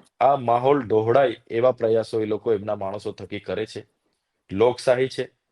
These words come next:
લોકશાહીના પર્વમાં બધા જ ઉમેદવારોનો અધિકાર છે, બધા પ્ર-, પ્રચાર કરી શકે છે.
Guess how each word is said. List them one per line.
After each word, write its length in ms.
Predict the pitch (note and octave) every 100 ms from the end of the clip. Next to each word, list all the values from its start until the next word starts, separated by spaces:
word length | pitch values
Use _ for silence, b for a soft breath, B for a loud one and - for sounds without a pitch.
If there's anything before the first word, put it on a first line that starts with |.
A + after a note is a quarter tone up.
| -
લોકશાહીના 580 | G2+ A2+ - A2+ A#2 A#2
પર્વમાં 500 | A2+ A2 A2+ A2+ G2+
બધા 280 | A2+ C#3+ D3+
જ 100 | C3+
ઉમેદવારોનો 520 | B2 A#2+ A#2 A2 G#2+
અધિકાર 380 | G2 G#2+ G#2+ G2+
છે, 160 | A2
બધા 240 | G2 G2 G#2
પ્ર-, 260 | - G2+
પ્રચાર 340 | - G2+ G#2+ G2+
કરી 220 | - A#2+
શકે 260 | - F#2 F2+
છે. 140 | -